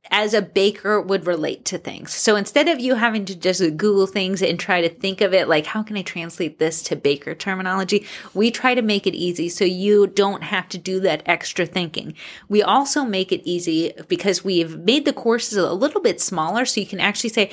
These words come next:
"You know, I wanna work on copy." You can actually go straight to the copy course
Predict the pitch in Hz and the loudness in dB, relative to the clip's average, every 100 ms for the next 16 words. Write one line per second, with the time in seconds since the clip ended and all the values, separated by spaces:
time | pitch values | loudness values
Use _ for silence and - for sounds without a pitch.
0 | - - 220 233 208 214 202 240 294 247 | -8 -2 2 4 2 0 0 -2 -2 -2
1 | 190 190 190 - 170 175 175 190 165 - | 0 0 0 -4 -4 -4 -4 -4 -4 -4
2 | - - 190 - 214 180 - 202 180 190 | -6 -4 -4 -2 -2 -2 -4 -6 0 0
3 | 185 - 202 220 - 226 202 - 175 180 | 0 -2 2 2 0 0 0 0 0 0
4 | 180 - 180 175 | -6 0 2 0